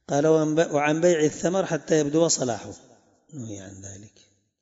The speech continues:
لما في ذلك من إضاعة المال، إلا إذا اشترط صاحب الأرض ماذا؟ أو صاحب الزرع أو ال-،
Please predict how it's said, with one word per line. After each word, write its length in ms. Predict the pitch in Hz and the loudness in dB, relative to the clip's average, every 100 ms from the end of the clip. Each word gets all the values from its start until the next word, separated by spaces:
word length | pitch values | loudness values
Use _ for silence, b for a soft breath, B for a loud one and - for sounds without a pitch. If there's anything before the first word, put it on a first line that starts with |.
| _ _ _ _ _ | _ _ _ _ _
لما 200 | 135 117 | -8 -8
في 140 | 110 | -8
ذلك 340 | 98 101 104 131 | -8 -10 -10 -14
من 80 | 110 | -14
إضاعة 360 | 101 104 104 - | -12 -12 -14 -14
المال، 400 | 98 95 104 107 _ _ _ _ _ _ _ _ _ _ _ _ - | -16 -16 -16 -20 _ _ _ _ _ _ _ _ _ _ _ _ -4
إلا 520 | 160 165 190 208 - - - _ _ _ _ _ _ - | -4 0 -2 -2 -10 -20 -20 _ _ _ _ _ _ -8
إذا 120 | 139 | -2
اشترط 600 | 143 - 151 151 160 190 - - _ | 0 0 -2 -4 -6 -8 -10 -20 _
صاحب 360 | - 147 135 147 | -14 -12 -8 -8
الأرض 320 | 147 175 156 | -8 -8 -10
ماذا؟ 320 | 147 147 165 - _ _ _ _ _ _ 143 | -12 -12 -12 -16 _ _ _ _ _ _ _
أو 60 | |
صاحب 260 | - 131 131 | -18 -14 -12
الزرع 360 | 123 147 170 _ _ _ _ _ _ | -12 -12 -14 _ _ _ _ _ _
أو 180 | 131 123 | -14 -12
ال-، 380 | 117 113 117 | -12 -16 -16